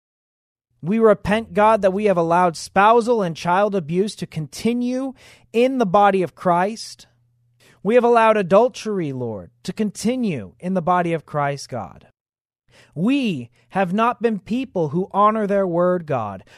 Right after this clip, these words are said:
We have not been people who honor their commitments, Lord. We repent before you, God.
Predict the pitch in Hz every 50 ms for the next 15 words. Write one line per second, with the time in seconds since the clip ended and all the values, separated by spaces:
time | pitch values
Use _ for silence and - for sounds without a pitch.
0 | _ - 180 208 220 196 202 240 233 220 - 240 233 208 - - 208 226 240 -
1 | _ - 175 117 104 113 - 135 196 233 233 214 185 - _ - 208 226 247 262
2 | 262 247 185 135 98 - - - _ _ _ - 147 175 196 202 190 - 190 185
3 | 180 185 185 185 - 147 139 123 - - 127 123 113 110 95 92 - _ _ _
4 | _ _ _ 151 175 185 196 196 190 180 - - 180 196 208 196 - 185 165 -
5 | 165 160 160 156 156 151 147 135 135 120 110 104 90 85 110